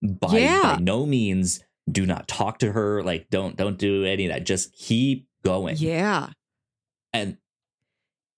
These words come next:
Speaker 2: And that one is early enough that it's, they're, they're still fairly close to, like, Phoenix, and it's
Speaker 1: Yes,
Speaker 2: like, "Oh,
Speaker 1: yeah.
Speaker 2: is this, like, an actual citizen? Is this a real world person who's coming up to our car because she needs help or something?"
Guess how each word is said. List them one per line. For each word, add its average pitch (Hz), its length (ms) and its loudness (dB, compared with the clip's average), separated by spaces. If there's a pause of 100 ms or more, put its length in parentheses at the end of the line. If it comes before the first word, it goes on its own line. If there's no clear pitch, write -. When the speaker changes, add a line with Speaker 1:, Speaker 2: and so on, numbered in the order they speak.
(1500)
Speaker 2:
And 202 180 4
that 349 320 4
one 440 200 6
is 208 280 2 (140)
early 269 500 4
enough 185 640 2
that 175 200 2
it's, - 560 0 (140)
they're, 220 220 0
they're 269 140 0
still 427 240 0
fairly 233 520 2
close 190 400 0
to, 196 100 -6
like, 147 340 -6 (240)
Phoenix, 247 500 0
and 175 80 2
it's 165 160 0
Speaker 1:
Yes, - 20 4
Speaker 2:
like, 175 160 4
"Oh, 359 140 4
Speaker 1:
yeah. 254 60 8
Speaker 2:
is 214 120 2
this, 262 140 -2
like, 254 160 2
an 214 180 2
actual 196 720 2 (100)
citizen? 156 880 0 (300)
Is 202 100 2
this 247 140 2
a 226 80 6
real 254 380 6
world 220 400 2
person 214 320 2
who's 185 160 2
coming 202 360 0
up 202 140 0
to - 160 -2
our 180 140 2
car 175 320 0
because 180 260 -2
she - 120 -6
needs 175 320 -6
help 175 260 -2
or 151 80 -8
something?" 143 480 -10